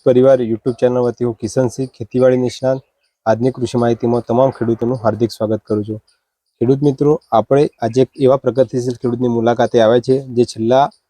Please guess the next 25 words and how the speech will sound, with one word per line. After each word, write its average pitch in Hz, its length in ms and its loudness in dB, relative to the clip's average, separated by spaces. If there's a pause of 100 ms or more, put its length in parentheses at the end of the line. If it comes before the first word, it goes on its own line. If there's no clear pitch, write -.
(120)
આઠ 120 160 2
વર્ષથી 131 540 0 (380)
ઓર્ગેનિક 123 440 2
એટલે 123 120 2
કે 127 120 4
પ્રાકૃતિક 120 560 0
ખેતી 113 280 0
કરે 107 200 2
છે. 113 240 -10 (420)
તો 135 400 2
પ્રાકૃતિક 135 520 0
ખેતીમાં 135 380 -2
ખેડૂતો 135 400 0 (880)
કયા 127 160 4
કયા 143 160 0
શાકભાજીનું 135 520 0
વાવેતર 135 300 2
કરે 139 200 -2
છે, 143 140 -6
કયા 127 240 2
કયા 135 120 0
પાકો 117 320 0
લે 131 180 6
છે, 139 240 -6 (580)
એને, 127 480 4